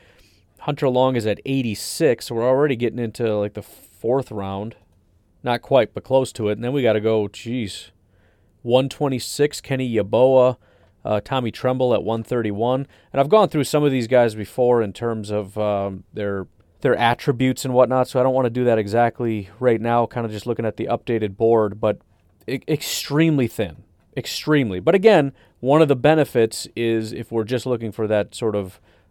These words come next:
uh, dominant blocking tight end, and I think I listed Tommy Tremble as one of those guys. He's currently sitting at about, on average, one forty.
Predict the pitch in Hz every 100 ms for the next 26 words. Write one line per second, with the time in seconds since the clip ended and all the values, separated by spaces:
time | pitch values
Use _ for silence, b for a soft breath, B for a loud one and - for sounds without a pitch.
0 | - 110 104 98 117 113 113 110 95 104
1 | 110 113 - 107 95 110 107 110 107 98
2 | 95 _ _ _ _ _ - 107 170 156
3 | 120 113 - 101 - 117 107 - 110 107
4 | 101 92 98 92 98 98 92 92 95 98
5 | 98 92 117 - - - 120 110 98 -
6 | 117 101 101 98 98 98 104 101 113 110
7 | 104 92 92 98 92 - 98 101 117